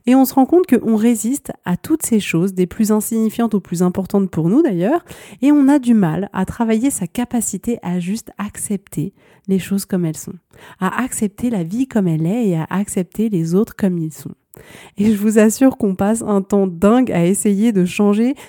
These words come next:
des choses qui sont en dehors de notre contrôle. Et je vous assure que si ça fonctionnait, je vous dirais de continuer à le faire, mais ça ne fonctionne pas. Alors aujourd'hui,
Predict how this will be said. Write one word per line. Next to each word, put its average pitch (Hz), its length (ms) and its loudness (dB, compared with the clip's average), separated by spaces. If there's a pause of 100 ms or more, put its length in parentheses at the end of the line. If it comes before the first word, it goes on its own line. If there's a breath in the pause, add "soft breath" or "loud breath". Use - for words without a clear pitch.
des 185 120 0
choses 240 280 -2
qui - 220 -16
sont 220 280 -6 (220)
en 247 220 2
dehors 220 440 4
de 202 80 2
notre 180 220 0
contrôle. - 420 -4 (400 loud breath)
Et 180 60 -2
je 175 80 -2
vous 170 120 -2
assure 175 280 -2
que - 100 -4
si 160 180 -6
ça 156 180 -4
fonctionnait, 269 720 4
je 208 160 -2
vous 202 100 2
dirais 220 300 4
de 262 40 -12
continuer 240 480 4
à 185 140 4
le 180 60 -2
faire, 254 300 0
mais 185 160 -2
ça 170 200 -4
ne 170 120 -2
fonctionne 170 580 -4
pas. - 220 -10 (480 loud breath)
Alors 185 360 2
aujourd'hui, 233 680 4